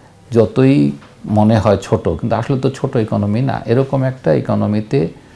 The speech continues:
আশি লাখ, নব্বই লাখ ট্যাক্সপেয়ার থাকার কথা,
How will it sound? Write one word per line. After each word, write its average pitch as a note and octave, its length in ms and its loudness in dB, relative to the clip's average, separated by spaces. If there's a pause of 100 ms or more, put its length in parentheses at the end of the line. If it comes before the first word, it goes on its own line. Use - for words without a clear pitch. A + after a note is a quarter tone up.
(400)
আশি G#2 280 -2
লাখ, A2 220 2 (100)
নব্বই F#2 320 -2
লাখ F#2 180 -2 (120)
ট্যাক্সপেয়ার - 520 -8
থাকার - 240 -10 (100)
কথা, - 200 -14